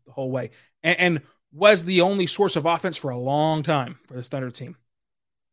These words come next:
Tip your cap to the veteran. You know, he showed why you want these guys around. And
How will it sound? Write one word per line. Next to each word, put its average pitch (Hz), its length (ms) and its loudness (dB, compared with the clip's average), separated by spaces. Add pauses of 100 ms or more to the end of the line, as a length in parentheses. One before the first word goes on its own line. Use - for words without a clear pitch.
(580)
Tip 202 160 0
your 208 100 2
cap 214 220 2
to 202 100 -6
the 190 60 0
veteran. 175 340 -2 (1040)
You - 60 -20
know, - 100 -18
he 180 280 -4
showed 202 360 4
why 185 220 0
you 185 200 -2
want 190 220 -6
these 208 180 -8
guys 190 240 -4
around. 190 420 -6 (1080)
And 185 520 4